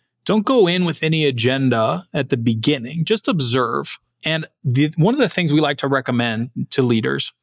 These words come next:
is to create their own master list of acts of vulnerability. Just jot them down, write them down, document them, and then observe your team as it engages in those acts and pay attention to whether they're being rewarded or punished.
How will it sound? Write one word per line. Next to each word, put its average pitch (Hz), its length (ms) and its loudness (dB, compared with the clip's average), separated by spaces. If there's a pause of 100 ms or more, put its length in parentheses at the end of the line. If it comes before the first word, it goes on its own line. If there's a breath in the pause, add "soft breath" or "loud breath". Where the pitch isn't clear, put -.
is 143 160 -2
to 160 120 -2
create 165 460 0
their 151 140 2
own 156 220 2
master 131 460 0
list 120 440 -2 (100)
of 123 120 0 (140)
acts 120 260 -4
of 123 100 -2
vulnerability. 117 920 -2
Just 208 180 0
jot 175 280 -2
them 156 120 0
down, 117 240 -6 (260)
write 175 200 0
them 123 160 -4
down, 101 220 -6 (200)
document 139 600 0
them, 123 240 -6 (380)
and 143 120 2
then 156 80 2
observe 143 420 2
your 147 140 4
team 131 400 -2 (160)
as 131 160 0
it 131 100 2
engages 123 800 2
in 127 180 0
those 117 300 2
acts 120 320 -4
and 131 160 -2
pay 196 160 0
attention 143 480 -2
to 131 140 0
whether 120 320 2
they're 117 120 2
being 117 300 2
rewarded 113 640 2 (200)
or 110 120 -2
punished. 127 560 -4